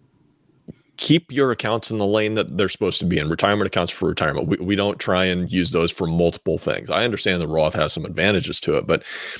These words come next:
I think the comment was made that, you know, we just leave it in cash if we made the contributions to the Roth. Well, then what's the point?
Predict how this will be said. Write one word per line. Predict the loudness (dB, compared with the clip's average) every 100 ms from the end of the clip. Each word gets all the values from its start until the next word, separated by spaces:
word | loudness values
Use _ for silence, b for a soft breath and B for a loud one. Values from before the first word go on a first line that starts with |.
| B B B B -4
I |
think | 0 0
the | 0
comment | 0 2 0
was | -2 -4
made | 2 2 2
that, | 0
you |
know, | 0
we | 0 0
just | -2 0
leave | 0 0
it |
in | -2
cash | 0 2 2 0
if |
we | 0
made | 0 0
the |
contributions | 0 0 0 2 2 2 0 0
to |
the | -2
Roth. | 2 2 2 0
Well, | -4 -4
then | 0 0
what's | 2 0
the | -2
point? | -4 -2 0 -2 -6